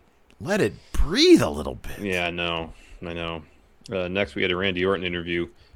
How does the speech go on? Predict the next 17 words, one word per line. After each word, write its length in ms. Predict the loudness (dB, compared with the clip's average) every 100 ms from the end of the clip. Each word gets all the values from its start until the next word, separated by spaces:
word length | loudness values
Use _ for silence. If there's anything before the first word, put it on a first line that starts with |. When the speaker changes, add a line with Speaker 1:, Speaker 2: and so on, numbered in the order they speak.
| -14
Speaker 2:
and 80 | -6
he's 140 | -2 2
asked, 260 | 2 2
"Randy, 280 | 2 4 4
how 80 | 4
are 80 | 4
you 60 | 4
gonna 180 | 2
prepare 320 | 0 2 2 2
for 380 | 0 0 0 -4 -14 -18 -20 -6
the, 280 | 0 0 0
the 100 | 0
greatest 380 | 4 4 4 2
match 300 | 0 0 0
of 80 |
all 160 | 4 4
time, 400 | 2 0 0 -2